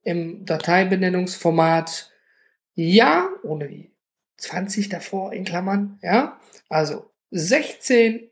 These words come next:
elf null vier Briefversicherung,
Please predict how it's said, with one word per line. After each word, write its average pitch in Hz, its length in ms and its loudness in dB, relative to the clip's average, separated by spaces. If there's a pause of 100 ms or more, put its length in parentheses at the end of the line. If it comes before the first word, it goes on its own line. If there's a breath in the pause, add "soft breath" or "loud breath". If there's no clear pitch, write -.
elf 214 560 6
null 175 260 6
vier 233 580 4 (1400)
Briefversicherung, 190 1500 4